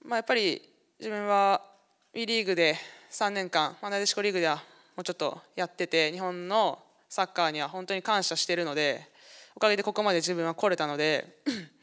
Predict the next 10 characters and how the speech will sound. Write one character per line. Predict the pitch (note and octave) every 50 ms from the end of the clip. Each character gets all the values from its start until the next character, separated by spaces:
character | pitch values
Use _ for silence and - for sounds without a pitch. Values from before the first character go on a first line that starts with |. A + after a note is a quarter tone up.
| -
<clears throat> | - - - - - - - - _ _ _ -
ま | B3 A3+
あ、 | G3
そ | - - G3
う | F#3+
い | F#3+ F#3+ F#3 F#3 F#3 F#3
う | - - - - - - - - - _ _ _ _ -
感 | - A3 G#3 G3
謝 | F#3+ - F#3
の | F3+ F#3+ G3 F3+ C#3 -